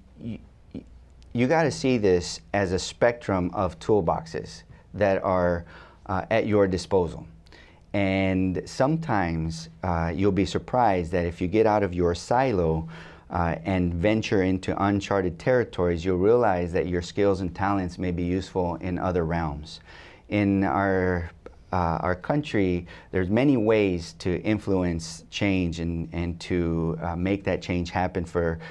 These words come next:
for the great ideals that, that, that you have and for the people you wanna serve. Um, there's the grassroots ra-, uh, w-, uh, way. The, the civil rights movement was a clear example of, of hundreds and thousands of people and millions of people,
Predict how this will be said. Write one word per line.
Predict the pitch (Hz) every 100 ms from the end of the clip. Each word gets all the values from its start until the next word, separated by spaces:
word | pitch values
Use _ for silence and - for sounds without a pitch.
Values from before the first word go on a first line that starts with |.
| -
for | - 92
the | 87
great | 82 101 95
ideals | 92 87 92 92
that, | 85 85 90
that, | 92 -
that | 90 85
you | 87
have | 85 85 87 82
and | - 82
for | 85
the | 82
people | 90 87 87
you | 82
wanna | 82 82
serve. | 80 - 107 82 78 - - - -
Um, | 87 85 80 80 80
there's | 80 85 80
the | 90
grassroots | 98 90 82 107 107 -
ra-, | 82 80 82 - 85
uh, | 82
w-, | 80 98 - - - - -
uh, | 95
way. | 90 90 85 87
The, | 80 80 82 - -
the | -
civil | - 135 113
rights | 98 104 101
movement | - 87 76 82
was | 82 82
a | 82 78 -
clear | - 117 101
example | 87 95 95 95 90 82
of, | 82 80 95 -
of | 90 80 - - - - - -
hundreds | - 123 123 101 85
and | 87 82 80
thousands | - 101 101 95 92 85
of | 82
people | 101 95 92
and | 87 92
millions | 110 107 90
of | 82
people, | 95 92 87